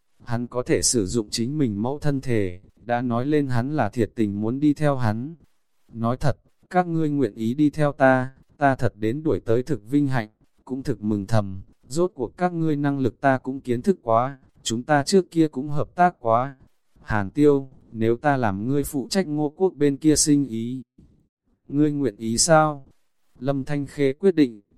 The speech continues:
nàng muốn thủ hạ Hàn Tiêu này một viên đại tướng.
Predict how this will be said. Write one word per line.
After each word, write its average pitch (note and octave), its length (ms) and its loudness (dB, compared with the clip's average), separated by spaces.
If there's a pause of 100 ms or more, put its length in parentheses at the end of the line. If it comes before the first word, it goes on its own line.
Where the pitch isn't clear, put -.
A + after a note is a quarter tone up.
(120)
nàng G#2 360 -4
muốn A#2+ 180 -4
thủ A2 180 -4
hạ A#2 260 -2
Hàn G#2+ 260 -2
Tiêu D3+ 200 0
này A#2+ 220 0
một G2+ 280 -8
viên C#3 220 4
đại A2+ 180 -4
tướng. A2+ 360 -4